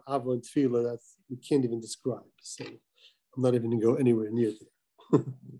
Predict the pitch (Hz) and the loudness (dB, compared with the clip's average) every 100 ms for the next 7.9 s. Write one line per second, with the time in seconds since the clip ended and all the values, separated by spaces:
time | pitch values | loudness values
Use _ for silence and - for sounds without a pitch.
0 | - - - - - - - - - 131 | -18 -8 0 0 0 -10 -8 -8 2 2
1 | 127 117 113 - 117 117 110 110 117 139 | 6 4 2 -2 0 4 2 2 6 8
2 | 160 135 120 127 135 117 110 110 _ _ | 10 10 6 4 4 4 0 -8 _ _
3 | _ _ _ 127 117 - 113 117 113 - | _ _ _ -10 -8 -4 2 2 2 -4
4 | - 151 127 107 123 127 - 123 123 _ | 2 6 6 6 2 2 -2 -14 -16 _
5 | _ _ _ _ _ 139 127 120 120 127 | _ _ _ _ _ -6 -4 -4 0 0
6 | 120 113 123 117 - 131 - - 120 123 | 0 0 -2 -2 -2 -2 -2 -6 -8 -6
7 | 131 - _ _ _ - - 131 | -8 -12 _ _ _ -10 -6 -6